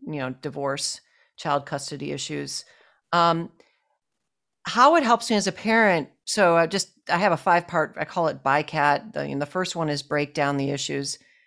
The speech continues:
The second one is identify values, right? Um, that, that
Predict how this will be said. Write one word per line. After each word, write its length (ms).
The 80
second 360
one 340
is 160
identify 540
values, 600
right? 240
Um, 400
that, 200
that 400